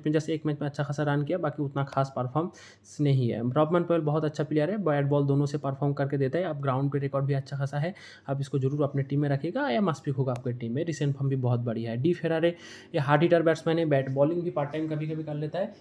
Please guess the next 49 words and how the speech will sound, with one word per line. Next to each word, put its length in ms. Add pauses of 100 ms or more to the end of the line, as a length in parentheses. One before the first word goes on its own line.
(140)
लेकिन 240
हार्ड 260
हिटर 200
बैट्समैन 300
है 60
और 80
रिसेंट 280
फॉर्म 160
इसका 200
थोड़ा 200
सा 120
अच्छा 320
ही 200
है, 140
दिख 160
रहा 100
है। 60
आप 80
देख 160
सकते 220
हैं 60
एवरी 120
मैच 200
में 40
इसका 180
कुछ 220
ना 60
कुछ 180
स्कोर 300
है, 160 (360)
तो 80
अब 60
इसलिए 260
आप 60
इसको, 200
आपके 180
लिए 100
पांच 240
पिक 120
भी 80
हो 100
सकता 260
है, 60
आप 60
इसको 180
जरूर 220
अपने 220
टीम 200
में 140